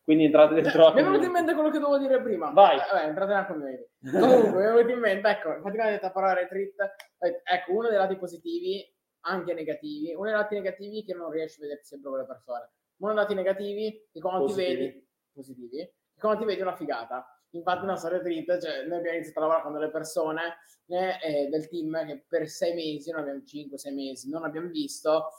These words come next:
Speaker 2: e quando sono stato a retreat è stato proprio una figata, proprio un
Speaker 1: Sì, non
Speaker 2: proprio
Speaker 1: vedevamo,
Speaker 2: un boom,
Speaker 1: non vedevamo
Speaker 2: a
Speaker 1: l'ora
Speaker 2: bomba di
Speaker 1: di vederci.
Speaker 2: emozioni.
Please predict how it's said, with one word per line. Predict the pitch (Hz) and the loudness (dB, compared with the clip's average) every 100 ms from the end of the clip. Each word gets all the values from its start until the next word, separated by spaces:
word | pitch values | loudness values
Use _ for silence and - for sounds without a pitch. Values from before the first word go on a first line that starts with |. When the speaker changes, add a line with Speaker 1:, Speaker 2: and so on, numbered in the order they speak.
| - - | -20 -8
Speaker 2:
e | |
quando | 165 180 | -2 -2
sono | 170 160 | -2 -2
stato | 160 | 0
a | |
retreat | 165 151 143 143 | 0 -2 -6 -2
è | 156 151 | 0 0
stato | - | -2
proprio | 139 139 147 | -8 -8 -10
una | 135 | -10
figata, | 139 127 113 - | -6 -6 -6 -12
proprio | 131 127 139 139 | -20 -12 -10 -8
un | 143 143 147 - | -8 -6 -8 -8
Speaker 1:
Sì, | - 127 | -6 -6
non | 123 | 0
Speaker 2:
proprio | - 240 | 4 8
Speaker 1:
vedevamo, | 247 | 8
Speaker 2:
un | 214 | 6
boom, | 240 | 4
Speaker 1:
non | - 147 | 6 6
vedevamo | 147 143 143 | 6 6 6
Speaker 2:
a | |
Speaker 1:
l'ora | 147 147 | 8 8
Speaker 2:
bomba | 208 | 8
di | 202 | 4
Speaker 1:
di | |
vederci. | 190 - 180 | 4 2 2
Speaker 2:
emozioni. | 165 156 160 156 | 0 0 -2 -6